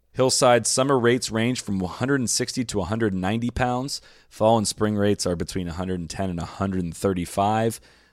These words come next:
Uh, I did get a Twitter question as well, someone saying, "How bad is,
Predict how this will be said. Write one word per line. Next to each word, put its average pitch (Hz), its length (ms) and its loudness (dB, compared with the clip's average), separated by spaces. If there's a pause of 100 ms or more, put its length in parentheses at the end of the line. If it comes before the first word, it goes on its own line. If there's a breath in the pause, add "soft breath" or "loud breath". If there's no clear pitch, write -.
(140)
Uh, 95 400 -2
I 117 120 2
did 147 160 -2
get 143 120 6
a 107 40 2
Twitter 120 240 0
question 117 320 0
as 101 120 -4
well, 101 220 4
someone 95 300 -4
saying, 92 280 0
"How 110 160 6
bad 104 300 2
is, 92 260 0